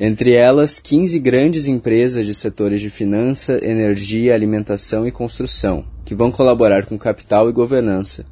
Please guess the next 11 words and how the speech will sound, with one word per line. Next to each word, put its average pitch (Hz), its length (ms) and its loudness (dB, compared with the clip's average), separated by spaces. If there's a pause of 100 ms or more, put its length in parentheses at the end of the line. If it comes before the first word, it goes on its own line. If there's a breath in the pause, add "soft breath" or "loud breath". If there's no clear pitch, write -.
Cerca 123 460 0
de 117 140 -4
cem 143 320 0
companhias 127 680 0
que - 140 -6
virão 110 340 2
como 107 220 -4
fornecedoras 123 960 2
dessas 104 260 -4
grandes 101 300 -2
empresas, 110 720 -4